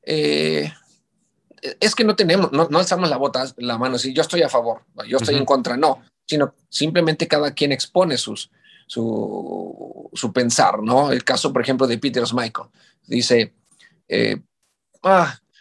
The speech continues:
Speaker 1: eh, me parece bien la de octubre, pero", dice, por ejemplo, en Dinamarca, tenemos, eh, más o menos en esas fechas es donde se para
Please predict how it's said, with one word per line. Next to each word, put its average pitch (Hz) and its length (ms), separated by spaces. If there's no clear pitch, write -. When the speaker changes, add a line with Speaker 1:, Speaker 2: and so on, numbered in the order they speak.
Speaker 1:
eh, 139 500
me 143 160
parece 175 300
bien 175 140
la 170 60
de 139 60
octubre, 180 400
pero", 139 800
dice, 123 200
por - 120
ejemplo, 160 280
en 139 80
Dinamarca, 131 680
tenemos, 127 680
eh, 110 340
más 120 240
o 131 40
menos 127 120
en 120 120
esas 120 180
fechas 143 340
es 120 140
donde 120 160
se - 140
para 175 260